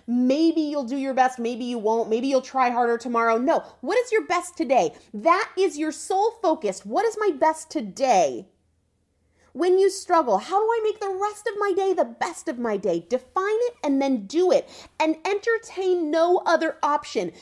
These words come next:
Simplify your life by saying, "It's not negotiable. It's not negotiable." I am living this way now, bringing one hundred percent of my effort to all that I do because I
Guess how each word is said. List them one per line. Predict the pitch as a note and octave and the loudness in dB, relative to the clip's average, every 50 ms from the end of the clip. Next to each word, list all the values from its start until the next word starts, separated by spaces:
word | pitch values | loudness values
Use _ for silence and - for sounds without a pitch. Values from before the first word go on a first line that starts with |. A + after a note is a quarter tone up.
| - - | -20 -20
Simplify | - - - - A4+ A#4 A#4 - B4 C5 C5 - - G4+ G4 G4+ E4 | -20 -8 -2 -2 -2 -2 0 -2 -2 -2 -2 -2 -2 -2 -2 0 0
your | E4+ E4 D#4+ | 0 -2 -2
life | D4+ D#4 E4+ F4 F4+ E4 E4 - | -2 0 0 0 0 -2 -4 -4
by | C#4+ C4+ C4 | -4 -4 -4
saying, | C4 - - C#4+ C#4+ C#4 C4+ C4 B3+ B3+ C4 - _ _ _ _ _ _ _ | -4 -6 -6 -6 -6 -4 -4 -4 -4 -4 -6 -10 _ _ _ _ _ _ _
"It's | C#4 - - - | -10 -8 -4 -2
not | B3+ C#4 D#4 - - B3 | 0 0 0 0 -2 -2
negotiable. | A#3 F#3 G3 F#3 F3+ E3 - F#3 E3+ E3+ C3 G#2+ - - _ _ _ _ _ _ _ _ _ _ _ _ _ _ _ _ _ _ _ - | -2 0 0 0 0 -2 -4 -8 -8 -8 -8 -10 -12 -14 _ _ _ _ _ _ _ _ _ _ _ _ _ _ _ _ _ _ _ -4
It's | D#4 F4+ - - | -2 -2 -2 -2
not | G4 G#4+ A4 - E4 | -2 0 0 0 0
negotiable." | G4+ E4+ C#4+ D4 B3 A3+ - - G3+ F3 E3+ C#3+ A#2 - - _ _ _ _ _ _ _ | 0 2 6 6 6 6 4 -2 -6 -4 -6 -6 -8 -10 -16 _ _ _ _ _ _ _
I | - D#4 F4 F#4 G4 F#4+ - - | -4 -4 -2 -2 -4 -4 -6 -4
am | F4+ E4+ E4+ E4 D#4 D#4+ D#4+ - | -2 -2 0 0 0 0 -2 -4
living | - A3+ A#3+ C#4 D#4+ F4+ F4 G4 F#4+ F4+ F4+ E4 | -6 -6 -4 -2 -2 -2 0 0 2 2 2 2
this | C#4 D#4 D#4+ D#4 - - | 2 0 -2 -2 -4 -8
way | A3 G#3+ C4+ C4+ C#4+ D4 C#4+ | -6 -4 -2 -2 -2 -2 -2
now, | C4+ G#3+ F#3 E3 E3 E3 E3 D#3+ - | -2 -2 0 0 -2 -2 -4 -4 -8
bringing | - C4 D#4+ F4 F4+ F#4 G4 F#4 E4+ | -8 -4 -2 0 2 2 2 2 2
one | D4 B3 A#3+ | 0 0 -2
hundred | C4 - - G4 G#4 G#4 G#4 G#4+ G4 - | -4 -6 -6 -6 -4 -2 -2 -2 -4 -4
percent | F#4+ F4 E4+ - E4+ D4+ D4 D4 | -6 -8 -6 -6 -8 -8 -6 -8
of | D4 A#3+ | -8 -8
my | B3+ A#3+ A#3 | -6 -6 -4
effort | - - A3 A3 - A3 G#3+ | -4 -4 -6 -4 -6 -8 -6
to | - B3+ - - | -6 -10 -6 -2
all | - A#3 C4+ D4 D4 | 0 2 2 2 2
that | D#4 D#4 D4 | 2 0 0
I | C#4 C4 | 0 -2
do | F#3 - G3+ G3 G3 G3 F#3 - - _ _ - | -4 -4 -2 0 0 0 -2 -4 -8 _ _ -12
because | G#3 G3+ - - - - A3+ G#3+ G#3+ G#3+ G#3+ G#3 G#3+ - _ _ _ _ - | -12 -12 -12 -14 -8 -4 0 0 0 0 0 -4 -8 -14 _ _ _ _ -6
I | G3 F#3 F3+ F3 F3+ F3 F3+ | -2 0 0 0 0 -2 -4